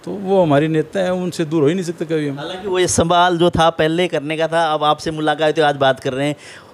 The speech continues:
Speaker 2: जैसे विधानसभा चुनाव में आपके भी चर्चे आ रहे थे, नाम आपका भी आ रहा है, छत्रपाल सोनी को भी हिसार से विधानसभा चुनाव में टिकट दें, मैदान में उतारे हैं,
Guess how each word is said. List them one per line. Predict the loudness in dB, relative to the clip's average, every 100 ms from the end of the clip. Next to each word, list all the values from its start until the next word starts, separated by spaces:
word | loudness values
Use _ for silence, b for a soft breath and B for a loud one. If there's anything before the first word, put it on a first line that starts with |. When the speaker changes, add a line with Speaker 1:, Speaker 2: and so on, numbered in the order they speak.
| -4
Speaker 2:
जैसे | 0 0
विधानसभा | 2 2 2 2 0
चुनाव | 2 0 0
में |
आपके | -2 0 0
भी | 0
चर्चे | 0 -2 2
आ | 2
रहे | 2
थे, | 0 0
नाम | 0 2
आपका | 0 2 2
भी | 4
आ | 4
रहा |
है, | 2
छत्रपाल | 0 -6 0 0
सोनी | 2 0 0
को | 2 2
भी | 4 2
हिसार | 2 0 0 0
से | 0 0
विधानसभा | 2 0 0 0 2
चुनाव | 0 0 0
में | 0 0 0 B B -2
टिकट | 2 2 0
दें, | 2 2
मैदान | 2 2 2 2 2
में | 0
उतारे | 0 0 0
हैं, | -4